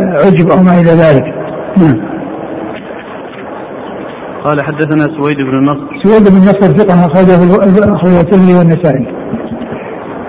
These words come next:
Speaker 2: عن عبد الله بن المبارك.
Speaker 1: عبد الله بن المبارك ثقة أخرجه أصحاب الكتب الستة.
Speaker 2: عن سعيد الجريري.
Speaker 1: عن سعيد الجريري وهو ثقة أخرجه أصحاب الكتب الستة.
Speaker 2: عن أبي نضرة.
Speaker 1: عن أبي نضرة وهو المنذر بن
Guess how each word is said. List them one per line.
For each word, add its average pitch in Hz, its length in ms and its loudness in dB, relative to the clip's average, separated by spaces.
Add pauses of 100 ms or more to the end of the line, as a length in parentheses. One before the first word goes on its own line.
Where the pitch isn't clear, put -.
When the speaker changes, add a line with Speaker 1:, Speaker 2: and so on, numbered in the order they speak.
(1120)
Speaker 2:
عن 139 100 -6
عبد 139 140 -4
الله 143 240 -2
بن 135 160 -2
المبارك. 131 540 0
Speaker 1:
عبد 165 160 2
الله 185 220 4
بن 170 100 4
المبارك 185 460 2
ثقة 185 160 0
أخرجه 165 360 4
أصحاب 160 300 2
الكتب 160 200 2
الستة. 156 360 0 (1900)
Speaker 2:
عن 139 140 -2 (100)
سعيد 143 220 -2
الجريري. 135 600 -2
Speaker 1:
عن 127 60 -4
سعيد 185 160 4
الجريري 175 520 4
وهو 165 120 4
ثقة 180 300 2
أخرجه 160 280 2
أصحاب 160 200 0
الكتب 156 140 -2
الستة. 143 400 -4 (540)
Speaker 2:
عن 131 160 -4
أبي 135 280 -4
نضرة. 131 460 0 (380)
Speaker 1:
عن 175 100 4
أبي 170 140 4
نضرة 190 360 4
وهو 170 120 4
المنذر 170 440 4
بن 165 100 4